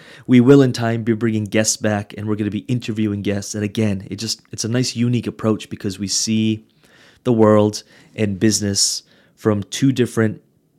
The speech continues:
angles. And I think that that just makes it so much more powerful. Instead of always, um, you know, I live a lot of my masculine and I can drive things forward. And, and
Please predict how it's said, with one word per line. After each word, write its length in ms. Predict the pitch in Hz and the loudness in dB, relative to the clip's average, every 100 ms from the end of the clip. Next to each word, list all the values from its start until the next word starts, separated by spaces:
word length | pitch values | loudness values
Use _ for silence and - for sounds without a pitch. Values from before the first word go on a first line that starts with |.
| _ | _
angles. 640 | 117 113 98 95 95 - - _ _ _ _ | 0 2 0 -2 -4 -10 -14 _ _ _ _
And 120 | 110 | -2
I 60 | 104 | -2
think 240 | - 110 | 0 -2
that 320 | 113 104 - _ - | 2 0 -2 _ -6
that 140 | 110 | -4
just 160 | 110 - | -4 -4
makes 180 | 120 98 | -4 -4
it 40 | |
so 180 | - 123 | -2 0
much 200 | 110 - | -2 -4
more 80 | 95 | -6
powerful. 580 | 98 90 - 95 - _ _ _ _ _ _ | -4 -6 -4 -10 -10 _ _ _ _ _ _
Instead 400 | 110 107 - 110 | -6 -6 2 2
of 120 | 104 | 4
always, 540 | 104 104 101 101 98 107 | 2 2 2 0 -2 -2
um, 440 | 98 95 95 95 _ | -2 -2 -4 -8 _
you 80 | 151 | 2
know, 180 | 117 - | 2 2
I 80 | 120 | 2
live 200 | 120 113 | 4 4
a 60 | |
lot 180 | 104 107 | 4 4
of 60 | 104 | 2
my 60 | |
masculine 500 | 104 104 107 120 117 | 0 -2 -2 -4 -2
and 80 | 101 | -2
I 60 | 101 | -4
can 160 | 107 | -6
drive 260 | 95 104 101 | -4 -4 -2
things 180 | 104 98 | -6 -4
forward. 400 | 113 113 98 - _ _ _ - | 0 0 0 -4 _ _ _ -4
And, 400 | 110 104 101 - 107 | -2 -2 -6 -12 -6
and 320 | 104 101 | -4 -4